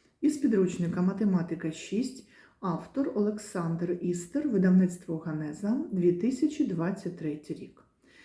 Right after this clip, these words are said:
Накресли пряму А та точки С і Д,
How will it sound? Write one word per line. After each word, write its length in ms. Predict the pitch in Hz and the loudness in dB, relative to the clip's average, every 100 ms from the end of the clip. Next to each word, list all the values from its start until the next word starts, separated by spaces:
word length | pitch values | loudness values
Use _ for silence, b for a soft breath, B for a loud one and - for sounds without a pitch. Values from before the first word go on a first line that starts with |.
| b b - | b b -2
Накресли 640 | 320 - 185 170 - 175 | -2 2 0 0 0 -4
пряму 500 | 175 190 202 294 - | 0 4 4 4 2
А 280 | 185 160 214 - B B _ | -2 0 -4 -6 B B _
та 120 | 233 | -4
точки 600 | 240 208 185 180 - 175 | -2 0 0 0 -6 -8
С 240 | 175 - 247 | -6 -2 -2
і 180 | 196 170 | 0 -2
Д, 460 | 160 151 175 254 | -2 -2 0 -2